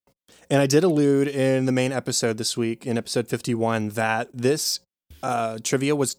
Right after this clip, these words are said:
trickier than the one, last one I went to. The last one I went to, I think I got, like, twenty-six or twenty-seven out of thirty. I, I say I, it was we, it was my partners and I. Uh, this one, for the first game, we got twenty-one out of thirty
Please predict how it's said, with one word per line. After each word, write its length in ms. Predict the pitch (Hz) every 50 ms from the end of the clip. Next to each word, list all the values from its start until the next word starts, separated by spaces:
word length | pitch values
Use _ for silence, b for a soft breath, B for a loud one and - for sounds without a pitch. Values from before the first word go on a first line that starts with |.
| _
trickier 480 | - - - 127 - 156 156 165 175 185
than 220 | 180 160 147 135
the 80 | 131 131
one, 120 | 131 135 -
last 240 | 135 131 135 - -
one 80 | 143
I 40 | 135
went 200 | 131 131 131 127
to. 240 | - 160 160 170 170 _ B B B B B B B
The 60 | - 120
last 220 | 120 151 175 -
one 100 | 208 196
I 60 | 156
went 180 | 131 131 139 135
to, 140 | - - 120
I 60 | 113
think 240 | 110 - 139 156 170
I 80 | 196 180
got, 180 | 143 131 117
like, 140 | 117 113 113
twenty-six 440 | - - 139 143 135 - 143 - -
or 60 | 127
twenty-seven 500 | - - 135 123 117 - - 123 113 117
out 140 | 113 110 107
of 80 | - -
thirty. 420 | - 110 104 104 104 104 110 117
I, 120 | 113 120 - - 147 135 -
I 80 | 135 135
say 180 | - 151 135
I, 300 | - 120 113 107 107 110 113
it 80 | 127
was 160 | 131 139 123 120
we, 240 | 117 120 110 104
it 40 | 101
was 140 | 104 110 110 135 - -
my 240 | - - 120 110 107 - - _ _ _ _ _ - - -
partners 320 | - 120 117 113 107 104 107
and 80 | 104
I. 180 | 101 101 101 101 _ _ _ _ _ B B B B B _ _ -
Uh, 160 | 139 110 107
this 360 | 107 110 117 139 160 - - 190
one, 240 | 185 190 196 196
for 100 | - 147
the 60 | 123 117
first 340 | - 135 135 147 143 -
game, 380 | - 156 156 160 165 170 170 151
we 140 | 135 131 131
got 200 | 131 139 127 120
twenty-one 420 | - - - 135 135 139 143 147 143
out 120 | 135 131
of 100 | 127 110
thirty 420 | - - 117 117 123 131 147 -